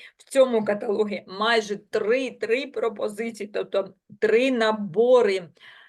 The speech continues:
Будь-який на вибір ви можете придбати, е, за двісті сорок дев'ять гривень при покупці з каталогу на двісті п'ятдесят гривень. Тобто замовляєте щось на двісті п'ятдесят гривень та, е,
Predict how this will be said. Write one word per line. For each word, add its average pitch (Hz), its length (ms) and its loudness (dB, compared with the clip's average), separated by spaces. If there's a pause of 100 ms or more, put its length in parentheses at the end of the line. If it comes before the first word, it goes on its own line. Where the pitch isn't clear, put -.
(180)
Будь-який 220 760 -2
на 202 200 0
вибір 208 540 0
ви 220 220 -2
можете 208 500 -2
придбати, 208 680 0
е, 190 640 -4
за 180 720 0
двісті 240 920 -4 (160)
сорок 233 640 2
дев'ять 185 580 -2
гривень 233 500 -2
при 214 160 2
покупці 208 500 -4
з 190 80 -16
каталогу 214 580 -2
на 196 320 -6
двісті 196 440 -12
п'ятдесят 170 520 -4
гривень. 180 340 -6
Тобто - 240 -8
замовляєте 202 600 0
щось 180 300 -6
на 170 80 -10
двісті 175 320 -14
п'ятдесят 175 520 -6
гривень 254 420 -2
та, 185 360 -2
е, 202 80 -6